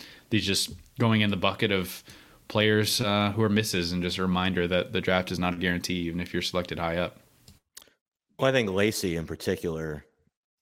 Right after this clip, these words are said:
Speaker 2: sticks out, right? He was, uh, you know, Max Meyer went third overall. Lacy went fourth, but, you know, second, <clears throat> second pitcher in the draft. You look at his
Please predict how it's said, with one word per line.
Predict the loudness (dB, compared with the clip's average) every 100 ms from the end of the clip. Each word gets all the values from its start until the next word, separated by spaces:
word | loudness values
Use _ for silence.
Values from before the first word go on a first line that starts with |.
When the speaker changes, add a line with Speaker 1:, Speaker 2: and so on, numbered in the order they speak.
| _ -12
Speaker 2:
sticks | -4 -2 -2 -2
out, | -2 -2
right? | -4 -4
He | -6
was, | -8 -10 _ _ _ _ _ _ _ _ -4
uh, | -2 -2
you | -2 0
know, | 0
Max | 0 0 0
Meyer | 2 4
went | 0 0
third | 0 0
overall. | 0 0 0 0 0 -2 -6 _ _ _ -4
Lacy | -2 -2 -2
went | -2 -6 -10 _ -20 -20 _
fourth, | -12 -2 0 0 -4 -8
but, | -8 -8 _ _ _ _ _ _ _ _ -6
you | -2
know, | -2
second, | 0 0 0 -4 -8 _
<clears throat> | -2 -2
second | 0 0 0 -2
pitcher | -2 2 0
in |
the | 0
draft. | 0 2 2 -2 -8
You | -2 0
look | 0 -2
at | -4
his | -2 -4 -4 -10